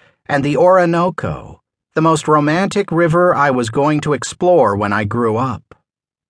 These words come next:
She helped me with my arithmetic, and she told me that my pet chipmunk, I had caught him in the park just the day before, would eat fruit and nuts. And there was the time that Petey, our pet canary, died.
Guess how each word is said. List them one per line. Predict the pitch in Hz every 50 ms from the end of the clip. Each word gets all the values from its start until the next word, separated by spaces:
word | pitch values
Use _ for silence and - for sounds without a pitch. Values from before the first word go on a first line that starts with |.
| _ _
She | - - 220
helped | 190 170 202 202 214 - -
me | - 214 214 208
with | 208 190 -
my | 190 180 175 175 180
arithmetic, | 196 190 175 156 - - 120 120 117 - - 117 110 - -
and | 151 143 147
she | - - 147
told | 127 - - 170 175 170 160 123
me | 110 110 113 127
that | 120 113 113
my | 110 117 113 110
pet | 107 110 - 131 104 - -
chipmunk, | - - - 226 - - 104 90 85 98 151 156 - - _ _ _ _ _ _ -
I | - 107 101
had | 110 110 101
caught | 101 - 151 139 131 120
him | 113 117 104
in | 98 98
the | 101 101 - - 151
park | 127 110 117 113 -
just | - 117 107 104 - -
the | - 101
day | 87 107 92
before, | 85 98 101 - - 143 117 107 113 113 113 - - - _ -
would | 123 127 127
eat | 131 117 107 -
fruit | - - 175 196 240 247 - _ -
and | 190 185 190 185 185 180 180
nuts. | 175 160 113 - - _ - - - - - - _ _ _ _ _ _ _ _ _ _ _ _ _ _ _ _ _ _ _ _ _
And | - 104 107
there | 107 107 101
was | 104 110 107
the | 107 120 113
time | 107 - 143 135 127 123 117 110 101
that | 98 110 107 104 104 - -
Petey, | - - 165 165 147 120 92 87 107 131
our | 120 104 104 107 110
pet | 110 - 135 113 117 -
canary, | - 120 110 117 135 147 147 131 113 98 92
died. | 85 107 101 95 92 92 92 90 90 85 80 -